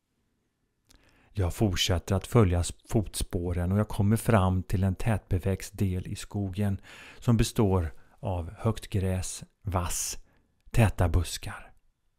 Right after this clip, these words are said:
Jag ser inte mer än några decimeter in i det täta området,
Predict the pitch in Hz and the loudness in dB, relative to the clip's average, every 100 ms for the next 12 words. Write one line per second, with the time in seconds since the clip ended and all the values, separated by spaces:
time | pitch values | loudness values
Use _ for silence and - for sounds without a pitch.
0 | _ _ _ _ _ _ _ - 120 - | _ _ _ _ _ _ _ 0 2 4
1 | 139 131 - 113 - 95 95 87 85 101 | 4 4 4 2 4 2 2 2 2 2
2 | 92 80 85 - 104 104 104 - - 123 | 0 -2 -4 0 2 4 2 0 -2 2
3 | 123 104 90 - - 92 76 - 82 - | 4 4 2 0 0 0 -2 -8 -8 -2
4 | 98 87 90 92 - - | -2 0 0 -2 -4 -12